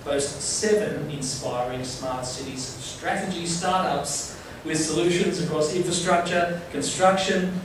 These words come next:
amenity, and citizens' engagement in the city. So it's, it's not all websites, is it? There's all sorts of stuff out there around the innovation space. Prior to Blue Chile, Joanna was the Deputy C E O for the Committee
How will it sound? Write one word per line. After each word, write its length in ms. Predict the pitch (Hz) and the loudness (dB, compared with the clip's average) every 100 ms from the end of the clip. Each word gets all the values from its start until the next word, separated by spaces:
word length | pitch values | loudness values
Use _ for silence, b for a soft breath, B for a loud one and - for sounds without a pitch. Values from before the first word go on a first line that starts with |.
| - | -6
amenity, 680 | - 180 190 196 190 185 - - - - - - | -4 2 6 6 6 2 0 -6 -10 -14 -14 -6
and 120 | 143 | -2
citizens' 540 | - 196 190 170 160 147 | 0 2 2 0 0 0
engagement 460 | 147 143 131 139 | 0 0 0 -2
in 100 | 131 | -4
the 40 | 123 | -4
city. 220 | - - | -4 -4
So 120 | 202 | -2
it's, 160 | 202 226 | -2 0
it's 180 | 208 | 0
not 120 | 277 254 | 2 2
all 140 | 160 | 2
websites, 500 | 170 180 - - 262 | 0 0 -2 -2 -2
is 140 | 269 | -2
it? 120 | 214 214 | -2 -2
There's 160 | 151 | 0
all 120 | 254 | 0
sorts 320 | - 269 302 330 | 0 -2 -2 -2
of 80 | |
stuff 320 | - - - 139 | -2 0 0 0
out 200 | 123 123 | -2 -2
there 200 | 90 - - - - - 135 | -6 -8 -12 -14 -14 -10 -6
around 220 | 135 147 | -2 -2
the 140 | 147 147 | 0 0
innovation 400 | 143 139 - - | 0 0 0 -4
space. 460 | - 156 - - - B B B | 0 0 0 -4 -10 B B B
Prior 340 | - - 302 302 | 2 4 6 6
to 60 | 208 | 6
Blue 160 | 220 | 6
Chile, 460 | - 233 277 330 - | 6 4 4 4 2
Joanna 400 | - 190 196 226 | 2 4 6 6
was 240 | 220 196 - | 6 6 4
the 80 | 214 | 6
Deputy 360 | 226 226 233 | 6 4 0
C 420 | - 240 233 208 | -2 0 0 2
E 80 | 175 | 4
O 180 | 160 165 | 6 4
for 120 | - | 2
the 140 | 160 160 | 0 0
Committee 600 | - 208 240 269 254 | 0 2 2 2 0